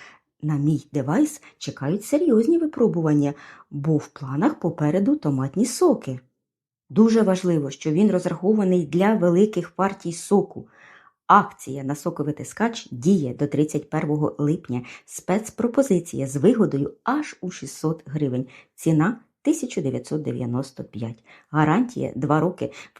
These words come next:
акції приймають участь чотириста соковитискачів. Цю акцію пропонує магазин Тостероні. Ця команда завоювала мою довіру, і в мене з ними дуже гарні стосунки.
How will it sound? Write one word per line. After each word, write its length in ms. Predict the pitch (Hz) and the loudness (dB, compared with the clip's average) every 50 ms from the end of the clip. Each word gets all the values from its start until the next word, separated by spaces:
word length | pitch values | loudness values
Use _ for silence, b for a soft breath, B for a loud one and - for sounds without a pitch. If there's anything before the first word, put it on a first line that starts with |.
| _ - | _ 0
акції 360 | 196 240 240 - - - 208 | 0 0 0 0 -2 -2 -2
приймають 440 | 214 214 214 196 196 190 190 196 - - | 0 0 0 0 0 0 -2 -2 -4 -6
участь 300 | 202 202 - 196 - - | -6 -6 -6 -8 -10 -10
чотириста 460 | - 175 - 165 165 165 - - 156 | -10 -6 -4 -4 -4 -4 -6 -8 -10
соковитискачів. 1120 | 156 - 156 151 - 151 151 151 - - _ - 123 - - - - - - - - - B B B B B B | -10 -8 -8 -6 -4 -4 -4 -4 -6 -10 _ -10 -10 -10 -10 -10 -14 -10 -8 -8 -8 -8 B B B B B B
Цю 280 | B - 196 226 302 - - | B 2 4 4 4 2 0
акцію 440 | 208 180 - - - - 147 143 - | -2 -4 -4 -4 -10 -8 -8 -8 -6
пропонує 520 | - 175 170 170 165 151 143 139 147 156 | -2 -4 -2 0 2 2 2 2 2 2
магазин 480 | 175 190 196 202 185 151 151 139 - - - _ | 2 2 4 2 2 2 2 0 -2 -2 -8 _
Тостероні. 760 | - 160 151 156 - - 214 240 226 202 156 135 127 - b b b b b b b | -2 -2 -2 -2 -2 -2 0 2 2 2 2 0 -2 -6 b b b b b b b
Ця 140 | - - 139 | -6 -6 -4
команда 400 | - - 143 147 170 202 190 151 | -2 -2 -2 0 0 0 -2 -2
завоювала 540 | 147 156 135 139 135 139 131 165 202 196 156 | -2 -2 -2 -2 -2 0 0 0 0 2 2
мою 220 | 143 135 131 127 | 2 2 0 0
довіру, 420 | 120 131 127 117 120 123 120 - - - | 0 0 0 0 0 0 -2 -2 -2 0
і 80 | 147 | 0
в 60 | 147 143 | 2 2
мене 300 | 143 165 269 311 285 277 | 2 2 2 2 0 2
з 80 | - | 4
ними 160 | 269 262 262 | 4 4 4
дуже 240 | 262 277 277 277 320 | 4 2 0 0 0
гарні 280 | 294 285 262 233 226 233 | -2 0 0 0 -2 -4
стосунки. 580 | 226 - 233 220 - 190 170 165 160 143 139 | -4 -6 -8 -6 -2 -2 -2 -2 -2 -4 -6